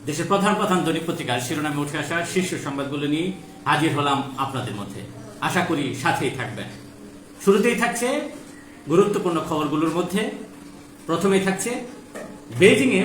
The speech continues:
প্রধান উপদেষ্টা ডক্টর মোহাম্মদ ইউনূসকে লাল গালিচার সম্বর্ধনা দেওয়া হয়।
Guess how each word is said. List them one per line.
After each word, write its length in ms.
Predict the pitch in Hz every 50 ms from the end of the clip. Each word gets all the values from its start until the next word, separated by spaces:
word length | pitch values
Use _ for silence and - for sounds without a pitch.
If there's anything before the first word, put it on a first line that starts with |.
| 202 214
প্রধান 240 | 226 190 - - - 196
উপদেষ্টা 360 | 190 180 170 160 - - 175 160 -
ডক্টর 240 | 175 180 - 202 196 190
মোহাম্মদ 300 | 185 170 175 175 160 - - - 180
ইউনূসকে 380 | 190 220 214 - - - 113 101 107 127
লাল 160 | 147 156 151 147
গালিচার 400 | 156 147 147 139 - 127 107 101 - - -
সম্বর্ধনা 500 | 190 175 156 127 - 127 - 120 113 98 92
দেওয়া 160 | 95 92 - -
হয়। 160 | 107 90 -